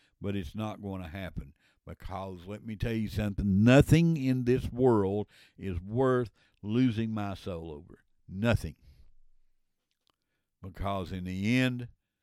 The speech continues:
it's God, and that's it.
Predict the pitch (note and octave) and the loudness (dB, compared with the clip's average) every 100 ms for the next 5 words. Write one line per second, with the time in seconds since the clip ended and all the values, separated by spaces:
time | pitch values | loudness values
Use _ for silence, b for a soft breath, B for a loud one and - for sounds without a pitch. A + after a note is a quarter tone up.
0 | _ _ _ _ _ _ _ _ _ _ | _ _ _ _ _ _ _ _ _ _
1 | _ _ _ _ - G2 - F#2+ G#2+ G2+ | _ _ _ _ -12 -12 -8 -4 0 0
2 | G2+ F#2+ F2 - _ _ _ _ _ _ | -2 -6 -14 -20 _ _ _ _ _ _
3 | _ _ _ _ _ _ - F2 F2+ F2 | _ _ _ _ _ _ -14 -8 -6 -2
4 | F#2+ F2 D2 | 0 0 -2